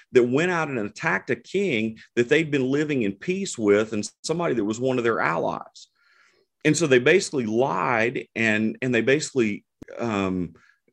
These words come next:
invalidated their covenant. They went out and they, they, they attacked a king that they were at peace with in order to try to get more. And the king beat 'em up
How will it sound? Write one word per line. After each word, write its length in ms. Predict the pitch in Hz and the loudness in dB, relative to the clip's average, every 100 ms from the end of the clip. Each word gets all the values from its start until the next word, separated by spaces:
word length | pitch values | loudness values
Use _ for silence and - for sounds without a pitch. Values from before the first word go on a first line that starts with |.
| _ _ _ _ - | _ _ _ _ 0
invalidated 760 | 151 143 143 180 170 147 117 | 2 4 2 2 2 2 2
their 100 | 101 | 0
covenant. 640 | - - 220 185 117 107 113 | -2 0 0 2 2 2 2
They 100 | 131 | 2
went 260 | 135 185 | 2 -2
out 240 | 175 175 151 | -2 -2 0
and 100 | 123 | 2
they, 220 | 110 - | 0 0
they, 280 | - 113 92 _ - | 0 0 0 _ -2
they 240 | 113 - - | -2 -2 -8
attacked 400 | - - 170 208 | -8 -2 -2 -2
a 40 | 160 | -6
king 280 | - 170 151 | -2 0 2
that 120 | 135 | 2
they 100 | 127 | 2
were 180 | 117 80 | 2 0
at 140 | - | -4
peace 340 | - 226 233 | -8 -6 -4
with 380 | 113 101 95 110 - - - | 2 6 6 4 -6 -18 -2
in 100 | 131 | 2
order 300 | 160 147 104 | 2 -2 -10
to 80 | - | -6
try 180 | 170 151 | -2 0
to 80 | |
get 380 | 113 104 170 - | 0 2 2 2
more. 560 | 127 156 190 120 101 101 - - | 2 4 6 6 4 0 -8 0
And 140 | 135 | 0
the 40 | 117 | 0
king 480 | - 214 190 104 87 | 0 0 0 -2 -2
beat 180 | 190 202 | 0 2
'em 120 | 175 | 2
up 360 | 151 135 - | 2 2 -2